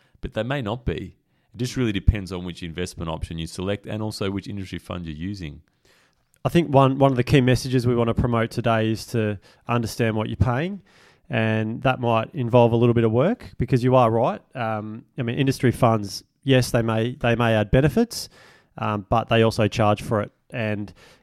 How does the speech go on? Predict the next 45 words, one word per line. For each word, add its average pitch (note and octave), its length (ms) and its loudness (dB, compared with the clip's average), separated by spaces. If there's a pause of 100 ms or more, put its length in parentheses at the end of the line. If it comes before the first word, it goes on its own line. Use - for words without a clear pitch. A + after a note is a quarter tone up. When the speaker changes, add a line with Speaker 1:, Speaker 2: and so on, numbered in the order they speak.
(160)
Speaker 2:
um, G#2+ 580 -8 (140)
I, - 60 -16
I - 340 -2
would E3 120 6
encourage B2+ 760 2 (160)
anybody C#3+ 540 4
to, A#2+ 380 -2 (160)
to B2+ 200 -6 (240)
firstly A#2+ 360 -8
understand A2+ 440 -10
where A2 180 -2
their A2 140 2
superannuation A#2 760 2
is A2+ 120 0
invested, A#2 480 0
and A2+ 120 0
then, A2+ 200 0
you G2+ 40 -8 (420)
know, A2+ 100 -2
do C3 100 2
a A#2+ 60 4
bit A2+ 80 4
of G#2+ 80 2
research, A#2 480 2
look B2 120 0
online, A2+ 440 4
and, G#2+ 320 -6
and, A#2 160 -4
you B2+ 240 -4
know, G#2+ 160 -12
even A#2 260 2
maybe A2 240 0
dig G#2+ 220 -2
into A2+ 260 -2
the, G#2+ 260 4 (500)
um, G#2 340 -2
the A#2 120 0
detail A#2+ 440 4
to A2 80 0
find A2 260 -2
out A2 120 0
the A2 100 -2
exact G#2+ 320 -2
fees. C#3 340 6
So A#2+ 220 6